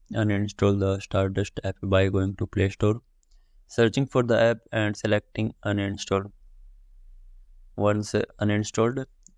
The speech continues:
reinstall the app by clicking on the install button.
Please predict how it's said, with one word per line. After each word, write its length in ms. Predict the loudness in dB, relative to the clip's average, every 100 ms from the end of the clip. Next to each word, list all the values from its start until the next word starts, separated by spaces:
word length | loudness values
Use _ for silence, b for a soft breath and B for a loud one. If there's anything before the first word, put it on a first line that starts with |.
| _ -2
reinstall 680 | 0 0 -2 -2 2 4
the 160 | 2 0
app 220 | -2 0
by 260 | 2 2 2
clicking 360 | -2 -2 -4
on 220 | -2 0 0
the 120 | -2 -2
install 380 | -6 0 0
button. 400 | 0 -4 -6 -10